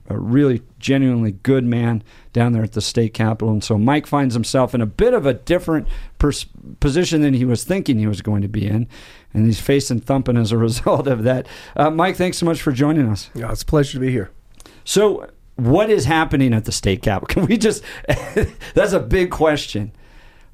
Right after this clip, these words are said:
Speaker 1: But it, it's a hard place to be. I, we go down there. We have a lobbying team.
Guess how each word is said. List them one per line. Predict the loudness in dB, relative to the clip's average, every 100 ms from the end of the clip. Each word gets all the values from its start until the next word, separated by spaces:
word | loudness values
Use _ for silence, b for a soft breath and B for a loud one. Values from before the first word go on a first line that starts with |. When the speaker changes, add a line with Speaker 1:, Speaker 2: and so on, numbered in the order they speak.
| 0
Speaker 1:
But | 2 2 2
it, | 0 2
it's | 0 2
a | 0
hard | -2 2 2 2
place | 0 0 0
to | -2
be. | -2 0
I, | 0 -2 0
we | 0 2
go | 2
down | 2 2
there. | 2
We | 2
have | 2
a |
lobbying | 2 2 2 0 0
team. | 2 2 0